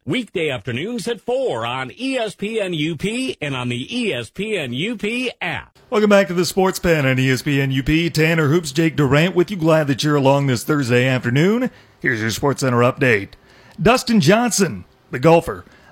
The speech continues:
Speaker 2: underwent successful arthroscopic knee surgery to repair damaged cartilage.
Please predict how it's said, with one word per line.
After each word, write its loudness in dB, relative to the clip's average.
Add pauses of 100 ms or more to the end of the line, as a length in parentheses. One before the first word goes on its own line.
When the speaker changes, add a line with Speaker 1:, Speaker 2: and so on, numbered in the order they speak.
Speaker 2:
underwent 4
successful 2
arthroscopic 4
knee 2
surgery 2
to 0
repair 2
damaged 2
cartilage. 0